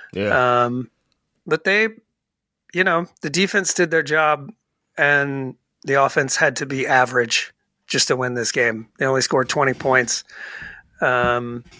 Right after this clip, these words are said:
Speaker 2: Goff was, eh, fine.
Speaker 1: Yeah, he had some,
Speaker 2: Um,
Speaker 1: he had some, uh, some flashes. Uh, y-, but the, the problem was Ridder didn't really have any flashes, and I was,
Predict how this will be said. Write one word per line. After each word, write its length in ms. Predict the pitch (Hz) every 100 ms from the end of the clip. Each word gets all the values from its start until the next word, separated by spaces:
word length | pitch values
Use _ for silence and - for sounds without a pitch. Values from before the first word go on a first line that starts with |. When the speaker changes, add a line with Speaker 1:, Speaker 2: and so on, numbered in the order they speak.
| - -
Speaker 2:
Goff 380 | - 131 135 -
was, 500 | 139 131 - - - - - _ _ _ _ _ -
eh, 280 | 254 247 208 -
fine. 400 | - 190 160 180 - _ _ _ _ _ -
Speaker 1:
Yeah, 320 | 117 113 87 - _
he 180 | 131 175
had 120 | 214
some, 320 | 147 147 147
Speaker 2:
Um, 60 | 147
Speaker 1:
he 100 | 165
had 140 | 160
some, 300 | - 120 110
uh, 400 | 101 95 90 87
some 320 | 80 - 90
flashes. 680 | 80 107 107 98 98 92 - - - _ - _ _ -
Uh, 320 | 107 107 98
y-, 80 | 110
but 320 | 101 131 98
the, 100 | 113 95 - -
the 80 | 110
problem 420 | 160 170 147 123
was 160 | 107
Ridder 320 | 107 143 143 101
didn't 240 | 104 101
really 200 | 101 95
have 180 | 95 90
any 120 | 90
flashes, 560 | 82 87 87 82 80 80 -
and 120 | 85
I 80 | 92
was, 320 | 92 87 -